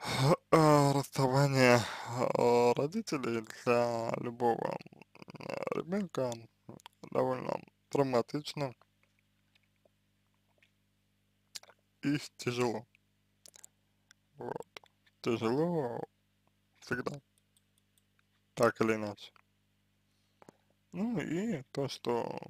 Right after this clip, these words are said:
ребенок мечется то от вас, то от мамы, вот это может быть, скорее всего,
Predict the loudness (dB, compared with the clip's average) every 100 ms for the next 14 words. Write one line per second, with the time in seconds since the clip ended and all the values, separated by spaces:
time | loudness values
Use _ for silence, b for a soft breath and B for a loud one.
0 | -18 -12 -8 -6 -4 -4 -6 -6 -6 -6
1 | -10 -10 -10 -10 -10 -16 _ -20 -20 -20
2 | _ _ _ _ _ _ _ _ _ _
3 | _ _ _ _ _ 4 4 -2 2 2
4 | 2 -2 -2 -2 -4 -2 -8 -6 -8 -12
5 | -16 _ _ _ _ -20 -20 B B _
6 | _ -8 -6 -8 -4 -4 -4 -8 -8 -8
7 | -8 -8 -18 -12 -4 -4 -4 -10 -10 -8
8 | -8 -10